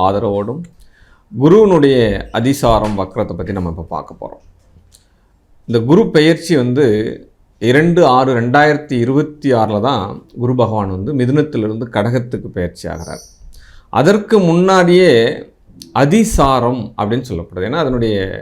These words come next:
இந்த பிளானட் எல்லாம் தன்னுடைய பாதையில சற்று வேகமாகவோ அல்லது குறைவாகவோ பயணிக்கக்கூடிய காலம்தான் இந்த அதிசாரம், வக்ரம் அப்படின்ற ஒரு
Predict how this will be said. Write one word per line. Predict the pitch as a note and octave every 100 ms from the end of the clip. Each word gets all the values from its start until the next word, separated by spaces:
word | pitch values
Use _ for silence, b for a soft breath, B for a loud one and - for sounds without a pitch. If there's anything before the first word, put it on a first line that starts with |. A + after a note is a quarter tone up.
| - -
இந்த | G2+
பிளானட் | F2+ A2 B2 A2+ -
எல்லாம் | G#2 B2 B3 - _
தன்னுடைய | - G#2+ G2 F#2+
பாதையில | - A2+ C3 C3+ A2+ G#2+ - - _ _ _ -
சற்று | A2 - G2
வேகமாகவோ | A2 A#2 A2 G2+ F#2 F#2+ C3
அல்லது | B2 F#2+ F#2+ F2+ E2+ - - _ _ _ -
குறைவாகவோ | G#2+ G2+ F2+ F2 F#2+ -
பயணிக்கக்கூடிய | G2+ G2+ G2+ G2 F2+ F#2+ F2+ E2+
காலம்தான் | G#2 G#2 F#2+ F2 C3+ B2+
இந்த | F2+ F2
அதிசாரம், | F#2+ A#2 - F2+ F2 E2+ F#2+ F2
வக்ரம் | G2+ - A#2+ G2+ E2+
அப்படின்ற | - F#2+ F#2+ F#2 G2
ஒரு | E2